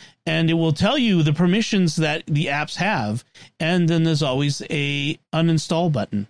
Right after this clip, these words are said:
so you can, you can un-, you can take it away and, uh, at, at any time. So that's really nice. Um, in, say, Firefox, you can manage extensions. There's a, uh, in the toolbar, there's, like, a puzzle piece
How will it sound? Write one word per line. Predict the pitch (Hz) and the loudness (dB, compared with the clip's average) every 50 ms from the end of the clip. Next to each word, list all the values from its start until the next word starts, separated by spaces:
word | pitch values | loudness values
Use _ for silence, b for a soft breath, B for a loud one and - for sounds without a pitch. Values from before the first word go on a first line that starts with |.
| _ | _
so | - - 123 | -8 -4 -4
you | 117 110 | -2 -2
can, | 123 117 113 110 _ | 0 -2 -2 -4 _
you | - 123 113 | -6 -6 -4
can | 123 113 113 | -4 -4 -4
un-, | - - 127 131 135 127 127 - - | -2 -2 -2 -2 -2 -2 -4 -6 -10
you | 185 131 | -12 -8
can | 113 104 107 - _ | -8 -8 -8 -8 _
take | - 127 - 160 | -12 -8 -6 -4
it | 147 | -4
away | 139 139 156 170 143 120 - B B B B B B B - | -4 -2 -2 -2 -4 -4 -6 B B B B B B B -10
and, | - 135 131 127 127 123 123 123 127 | -8 -6 -4 -4 -2 -2 -2 -2 -2
uh, | 123 117 117 110 113 - _ _ _ _ _ _ _ _ _ _ _ - | -2 -2 -4 -4 -6 -8 _ _ _ _ _ _ _ _ _ _ _ -8
at, | 131 120 117 - | -6 -6 -4 -4
at | - 131 127 | -4 -4 -2
any | 127 127 135 123 | -2 -2 -2 -2
time. | - 165 156 123 110 107 | -2 -2 -2 -2 -4 -4
So | - - 127 | -4 -4 -4
that's | 120 123 120 - - | -4 -4 -6 -4 -2
really | 139 135 127 127 | -2 0 0 0
nice. | 123 123 127 127 - - B B B B B B B | -2 -2 -2 -4 -6 -8 B B B B B B B
Um, | - 139 120 117 113 127 - | -8 -6 -4 -2 -4 -4 -2
in, | - 160 156 147 147 147 147 139 _ _ _ _ _ _ - | -2 0 0 2 2 2 0 0 _ _ _ _ _ _ -16
say, | - - 190 170 156 147 135 | -8 -4 -2 -2 -2 -2 -4
Firefox, | 135 143 - - 180 180 202 220 214 - - 202 202 220 247 - - - - - - _ _ _ - | -4 -6 -4 -4 -2 0 0 0 0 0 0 0 0 0 -2 -4 -8 -10 -12 -12 -14 _ _ _ -8
you | 151 139 135 | -4 -4 -2
can | - 170 147 139 135 127 151 - _ - | 0 0 0 2 2 0 -2 -4 _ -4
manage | 160 151 156 170 170 151 170 | -2 -2 0 0 0 0 0
extensions. | 160 - - 175 170 156 - 175 165 165 165 147 - | -2 -2 0 0 0 0 0 0 0 2 0 0 0
There's | 180 143 131 156 160 156 156 147 131 - | 0 0 2 2 2 2 0 0 -2 -2
a, | 147 139 135 135 | -4 -4 -4 -4
uh, | 131 127 117 - B B B B B B | -4 -4 -4 -6 B B B B B B
in | - 147 | -2 -2
the | 135 - | -2 -2
toolbar, | - - 185 185 185 185 180 190 180 180 180 185 185 175 - _ _ _ | -2 0 2 4 4 4 4 2 2 2 2 2 2 0 -2 _ _ _
there's, | - 139 139 139 127 | -4 -2 -2 -2 0
like, | 143 127 123 | -2 -2 -4
a | |
puzzle | 117 - - - 160 156 170 170 | -6 -6 -4 -2 0 2 2 0
piece | 151 - 185 175 170 156 - - - - | 0 0 0 0 0 0 -2 -6 -12 -14